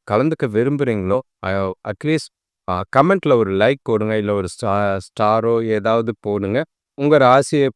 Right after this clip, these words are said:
சொன்னாலும் சரி, எவ்வளவு கமெண்ட்ஸ் வருதோ அதுக்கு உண்டான, ஆ, பிளான் பண்ற மாதிரி இருக்கும். சில விஷயங்கள் புதுசா செய்யறது ஐடியா இருக்கு.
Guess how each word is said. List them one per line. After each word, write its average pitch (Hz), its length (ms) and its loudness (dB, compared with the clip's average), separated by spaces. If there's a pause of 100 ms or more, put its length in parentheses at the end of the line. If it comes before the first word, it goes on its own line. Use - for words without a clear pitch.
(100)
சொன்னாலும் 110 520 -2
சரி, 104 300 -2 (360)
எவ்வளவு 131 440 2
கமெண்ட்ஸ் 117 380 -2
வருதோ 107 260 -2
அதுக்கு 95 300 -4
உண்டான, 101 320 -2 (360)
ஆ, 95 120 -4 (220)
பிளான் 110 280 -2
பண்ற 95 320 -4
மாதிரி 98 380 -4
இருக்கும். 117 380 -4 (380)
சில 135 200 4
விஷயங்கள் 131 520 -2
புதுசா 120 340 -2
செய்யறது 101 440 -4
ஐடியா 95 380 -2
இருக்கு. 95 320 -2